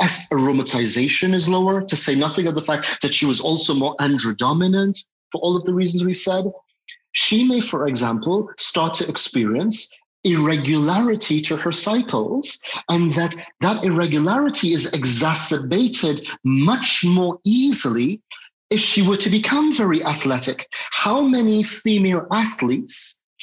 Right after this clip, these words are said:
now look at the, look, here's the, which comes first, the kitch-, chicken or the egg? Many times they're female athletes, and of course, depending on the sport in question,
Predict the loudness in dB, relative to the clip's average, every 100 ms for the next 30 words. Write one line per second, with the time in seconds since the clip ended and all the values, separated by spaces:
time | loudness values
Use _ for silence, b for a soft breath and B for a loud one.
0 | -4 0 2 2 2 0 2 0 0 0
1 | 2 2 0 0 -2 -2 -2 0 -2 -2
2 | -4 -4 -6 -12 _ -6 -4 0 0 0
3 | 0 -2 -8 -14 B B -18 _ _ -4
4 | 2 2 4 2 0 0 0 0 2 0
5 | 0 0 2 2 0 0 0 0 0 -2
6 | 0 -2 -2 -4 -2 -4 0 0 2 0
7 | -2 -4 -4 -2 -4 -4 -6 -4 -4 -4